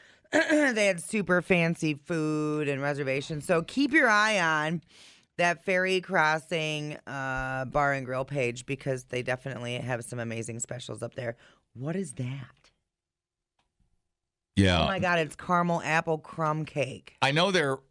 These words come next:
Speaker 1: A la mode.
Speaker 2: Ferry Crossing burger is on a big Kaiser roll, which I love. What do you got going there? Let me see.
Speaker 1: Caramel apple crumble.
Speaker 2: Th-, is that at the Ferry Crossing?
Speaker 1: Yeah.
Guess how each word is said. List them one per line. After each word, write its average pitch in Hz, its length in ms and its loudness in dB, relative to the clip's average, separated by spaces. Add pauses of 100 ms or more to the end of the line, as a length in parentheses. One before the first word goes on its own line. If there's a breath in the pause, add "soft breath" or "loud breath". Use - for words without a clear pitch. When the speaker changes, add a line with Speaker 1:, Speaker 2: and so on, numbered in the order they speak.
Speaker 1:
A 156 200 2
la 151 140 0
mode. 147 540 0
Speaker 2:
Ferry 165 520 2
Crossing 120 640 0
burger 92 720 2
is 90 280 2
on 92 200 4
a 82 240 2 (180)
big 104 240 0
Kaiser 95 500 0
roll, 64 600 -2
which 85 200 2
I 69 60 2
love. 69 220 -4
What 76 100 -10
do 80 60 -8
you 67 60 -10
got 65 180 -4
going 53 220 -16
there? - 140 -20 (120)
Let - 80 -20
me - 80 -20
see. - 140 -20 (200)
Speaker 1:
Caramel 135 380 -8
apple 135 320 -6
crumble. 131 640 -10 (1080)
Speaker 2:
Th-, - 140 -2
is - 60 4
that 151 120 4
at - 80 0
the - 80 2
Ferry 127 300 0
Crossing? 269 420 0
Speaker 1:
Yeah. 156 520 -6